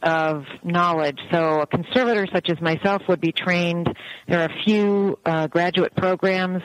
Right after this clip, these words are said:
and we are trained in chemistry, uh,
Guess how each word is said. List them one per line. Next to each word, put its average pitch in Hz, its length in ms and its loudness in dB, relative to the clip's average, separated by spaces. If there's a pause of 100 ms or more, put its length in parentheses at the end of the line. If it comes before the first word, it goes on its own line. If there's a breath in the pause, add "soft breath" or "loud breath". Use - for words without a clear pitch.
and 170 180 0
we 175 140 2
are 170 80 0
trained 165 480 -2
in 160 420 -2 (560 loud breath)
chemistry, 185 1000 0 (460 soft breath)
uh, 156 300 0